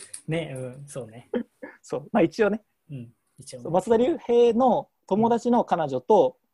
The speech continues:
Speaker 1: うん。
Speaker 2: が、やたら松田龍平の店に来るみたいな。
Speaker 1: ああ、あの、
Speaker 2: でも、
Speaker 1: 雰囲気がやぶ-、すごい出てる女の、
Speaker 2: あ、
Speaker 1: 女優さんのね。
Speaker 2: そうそうそうそう。女優さんの。
Speaker 1: 東京ラブストーリーのあの、アマプラのやつに出てた人。
Speaker 2: そう。名前何だっけ、あの人。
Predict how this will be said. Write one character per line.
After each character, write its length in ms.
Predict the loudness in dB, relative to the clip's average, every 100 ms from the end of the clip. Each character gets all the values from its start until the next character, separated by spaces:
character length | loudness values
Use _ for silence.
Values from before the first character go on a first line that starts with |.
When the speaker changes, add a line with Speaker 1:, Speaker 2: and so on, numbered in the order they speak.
| -4
Speaker 1:
う 40 |
ん。 20 | 4
Speaker 2:
が、 240 | 4 2
や 100 | -2
た 80 | 2
ら 80 | 2
松 160 | 2 0
田 100 | 0
龍 60 |
平 120 | 0
の 60 | -2
店 180 | -6 -6
に 80 | -8
来 80 |
る 60 | -10
み 80 | -12
た 100 | -18
い 80 | -20 _ -8
な。 80 | -2
Speaker 1:
あ 460 | 0 0 -2 -6 -8
あ、 80 | -4
あ 80 |
の、 220 | -2 0 2
Speaker 2:
で 60 |
も、 320 | 2 0 -4 _
Speaker 1:
雰 240 | -10 -2 0
囲 240 | 0 -2
気 320 | -4 -4 -4
が 180 | -6 -8
や 200 | -8 -8
ぶ-、 120 | -12 _ _ _
す 220 | -10 -8 -4
ご 140 | -4
い 220 | -6 -10 _ _ _ _ _ -10
出 120 | -8
て 140 | -8
る 120 | -12
女 240 | -12 -14 -16
の、 200 | -18 -20 _ -4
Speaker 2:
あ、 100 | -2
Speaker 1:
女 140 | 0 0
優 40 |
さ 80 | 0
ん 20 |
の 60 | -2
ね。 60 |
Speaker 2:
そ 0 | -4
う 0 |
そ 80 | -10
う 40 |
そ 120 | -12
う 40 | _
そ 120 | _ _
う。 40 | -4
女 140 | -2
優 120 | -2
さ 160 | -4 -10
ん 100 | -12
の。 120 | -14 -10
Speaker 1:
東 140 | -4
京 120 | -2
ラ 80 | -2
ブ 100 | -4
ス 100 | -8
ト 120 | -6
ー 40 | -8
リ 120 | -8
ー 40 |
の 140 | -12 -16
あ 60 |
の、 360 | -16 -16 -16 -18 -20 -20 _ _
ア 100 | -8
マ 120 | -8 -8
プ 120 | -8
ラ 100 | -8
の 100 | -10
や 140 | -12
つ 80 | -12
に 100 | -16
出 100 | -18
て 100 | -18
た 240 | -18 -18 _ _
人。 200 | -20 -10
Speaker 2:
そ 240 | -6 -6 -8 _ -20 -14
う。 40 |
名 100 | -6
前 120 | -2 0
何 100 | 0
だ 80 |
っ 40 | 0
け、 80 | 0
あ 40 |
の 80 | -2
人。 240 | -8 -12